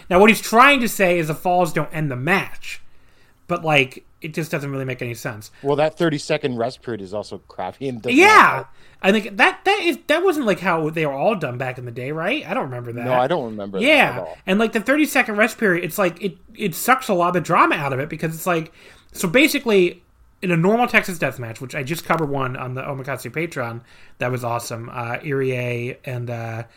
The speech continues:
Speaker 1: Akito from D D T in twenty fifteen. A normal Texas death match is just like,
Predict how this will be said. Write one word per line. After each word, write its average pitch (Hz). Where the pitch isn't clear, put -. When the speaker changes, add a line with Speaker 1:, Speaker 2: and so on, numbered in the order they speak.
Speaker 1:
Akito 143
from 123
D 127
D 120
T 135
in 117
twenty 120
fifteen. 113
A 139
normal 240
Texas 202
death 147
match 120
is 127
just 147
like, 127